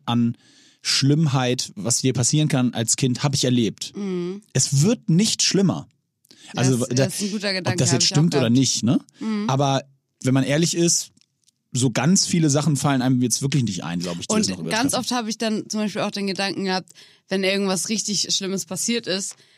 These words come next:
Speaker 2: ähm, dass ich dann so dachte, weißt du, w-, gerade wenn man so als Kind irgendwie Scheiße gebaut hat,
Speaker 1: Ja.
Speaker 2: ähm, dass man irgendwie halb aus, fast aus der Schule rausgeflogen ist, also dachte ich mir so, okay,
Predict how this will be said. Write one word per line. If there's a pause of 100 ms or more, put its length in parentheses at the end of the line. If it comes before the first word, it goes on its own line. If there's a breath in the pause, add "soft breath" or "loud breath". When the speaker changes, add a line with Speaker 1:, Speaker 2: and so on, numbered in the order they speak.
(640 soft breath)
Speaker 2:
ähm,
dass
ich
dann
so
dachte,
weißt
du,
w-,
gerade
wenn
man
so
als
Kind
irgendwie
Scheiße
gebaut
hat,
Speaker 1:
Ja.
Speaker 2:
ähm,
dass
man
irgendwie
halb
aus,
fast
aus
der
Schule
rausgeflogen
ist,
also
dachte
ich
mir
so,
okay,